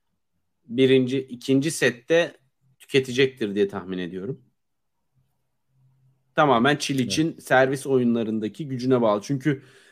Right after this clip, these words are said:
Speaker 1: iyi servis atan bir Çiliç'i hani sert zemin, çim zemin değil, toprakta bile, e, kırmak çok çok zor.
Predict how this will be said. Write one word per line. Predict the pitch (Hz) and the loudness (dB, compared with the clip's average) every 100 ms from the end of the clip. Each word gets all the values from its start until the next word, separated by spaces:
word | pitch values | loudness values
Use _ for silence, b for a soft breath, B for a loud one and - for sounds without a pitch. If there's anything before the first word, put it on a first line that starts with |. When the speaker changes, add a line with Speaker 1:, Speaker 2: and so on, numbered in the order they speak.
| b _ | b _
Speaker 1:
iyi | 185 170 | -4 0
servis | 190 170 165 | 4 4 4
atan | 170 160 160 151 | 0 0 -2 -2
bir | |
Çiliç'i | 143 165 147 139 208 202 - _ _ _ _ _ _ | -4 -4 -4 -2 -2 -2 -6 _ _ _ _ _ _
hani | - 139 139 135 _ _ _ - | -4 0 0 -2 _ _ _ -18
sert | - 156 147 | 2 2 2
zemin, | 160 143 135 | 0 -2 -2
çim | - 151 | -2 -2
zemin | 135 139 135 131 - | 0 0 0 -2 -8
değil, | - 131 151 170 - | -8 -2 0 0 -2
toprakta | 156 131 143 135 160 135 | -6 0 0 0 0 0
bile, | 131 151 165 - | 0 0 -2 -6
e, | 123 123 | -8 -6
kırmak | - 123 135 131 | -4 0 0 -2
çok | - 131 | -10 -10
çok | 127 98 | -8 -8
zor. | 101 131 - | -6 -6 -8